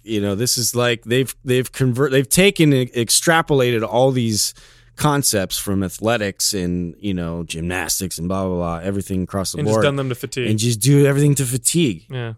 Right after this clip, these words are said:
Speaker 1: And it's so frustrating.
Speaker 2: So let's, let's, let me, let me explain. Let me use another analogy 'cause, 'cause people might be having a tr-, uh, trouble understanding this.
Speaker 1: Okay.
Speaker 2: If you're lifting weights to build muscle and strength,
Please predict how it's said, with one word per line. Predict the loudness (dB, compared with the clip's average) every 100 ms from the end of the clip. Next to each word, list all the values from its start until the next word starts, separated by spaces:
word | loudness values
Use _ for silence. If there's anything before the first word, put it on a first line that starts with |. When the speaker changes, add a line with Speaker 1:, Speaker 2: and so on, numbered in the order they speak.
| -8
Speaker 1:
And | -4 -2
it's | -2
so | -2 0 0 0 0 -2 -2 0 2 2 0
frustrating. | -4 -6 -4 -4 -4 2
Speaker 2:
So | 4
let's, | 4 4 0
let's, | -2 2
let | 2
me, | 2
let | 2
me | 2
explain. | 0 2 0 2
Let | 0
me | 0
use | 0 2
another | 2 4 2
analogy | 2 0 0 -2
'cause, | -6 -6 -6 -8 -6
'cause | -4 -4 -4
people | -2 0
might | -2 -2
be | -2
having | -2 -4
a | -6
tr-, | -8 -10
uh, | -10
trouble | -6 -4 -4
understanding | -6 -6 -8 -8 -12
this. | -14 -10
Speaker 1:
Okay. | -4 -2 -4 -8 -8 -2
Speaker 2:
If | 0 2
you're | 2 2
lifting | 0 0 0 2
weights | 4 2 0 -4 -4
to | -2 0
build | 2 2 2
muscle | 0 0 -2 -4
and | -4
strength, | -4 -4 -6 -10 -20